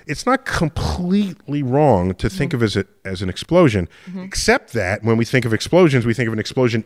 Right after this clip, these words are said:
Speaker 1: in the pre-existing
Speaker 2: In
Speaker 1: space.
Speaker 2: space, right, exactly.
Speaker 1: Whereas this is the explosion of space and time
Speaker 2: Yeah.
Speaker 1: and matter and energy itself. So it's of a very different nature, but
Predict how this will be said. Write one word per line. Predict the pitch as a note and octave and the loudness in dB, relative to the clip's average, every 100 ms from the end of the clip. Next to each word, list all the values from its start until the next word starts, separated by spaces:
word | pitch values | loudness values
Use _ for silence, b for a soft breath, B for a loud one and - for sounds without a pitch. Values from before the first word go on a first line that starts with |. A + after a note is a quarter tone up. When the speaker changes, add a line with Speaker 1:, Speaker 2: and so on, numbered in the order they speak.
| - | 0
Speaker 1:
in | C3+ C#3 B2+ | 2 4 2
the | |
pre-existing | G#2 B2+ A#2 G2 G#2+ - G2 | 0 0 0 0 -4 -4 -2
Speaker 2:
In | B3+ A#3 | 2 2
Speaker 1:
space. | - | 2
Speaker 2:
space, | - G3 E3 - | 0 -2 -2 -6
right, | F#3 F3 D#3 | -4 -4 -4
exactly. | D3 D3 | 0 2
Speaker 1:
Whereas | C#3+ C3 A2 | 4 2 0
this | B2 - | -6 -4
is | A#2+ G#2+ | -4 -4
the | G2+ A2 G#2 G#2 - | -4 -2 0 -2 -6
explosion | G#2 - A2+ A2 G#2+ | -10 -4 0 2 0
of | F#2 | -2
space | - - G2+ F#2+ - - - - - _ _ _ _ | -6 0 0 0 -2 -10 -14 -16 -20 _ _ _ _
and | D#2 D2+ - | -10 -8 -4
time | G2 D#2 D2 C2+ C#2 | -2 0 -2 -6 -10
Speaker 2:
Yeah. | G#3+ G#3 F3+ F3 _ | -4 -2 -2 -8 _
Speaker 1:
and | D#2 | -10
matter | D2 D2 D2 | -6 -4 -4
and | D#2 D2+ | -6 -8
energy | C#2+ C#2+ C2+ C#2 | -8 -10 -8 -10
itself. | C2 - C#2 G1+ - - b b b b | -8 -4 -4 -6 -12 -18 b b b b
So | - A2+ | 0 0
it's | - | 0
of | A#2 A2+ | -4 -4
a | |
very | G2 A#2 C#3+ C3 | -2 4 6 6
different | A#2 G#2+ G2+ | 2 0 0
nature, | B2 A#2 - E2+ E2 | 0 0 -2 -8 -2
but | G#2+ G#2 F#2 | 4 4 2